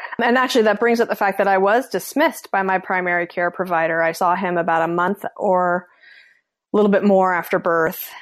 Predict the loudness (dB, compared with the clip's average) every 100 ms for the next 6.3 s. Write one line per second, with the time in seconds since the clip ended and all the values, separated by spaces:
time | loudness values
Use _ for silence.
0 | -14 -4 -2 0 -2 0 0 2 0 -4
1 | -6 -4 -2 -4 -4 -4 -2 -4 -4 -4
2 | 0 0 0 -2 -4 -2 -2 0 2 4
3 | 4 2 2 0 -2 -2 -2 0 -2 0
4 | -4 -2 0 2 2 2 2 0 -2 -2
5 | 0 0 0 -4 -2 0 0 0 2 2
6 | 2 0 -2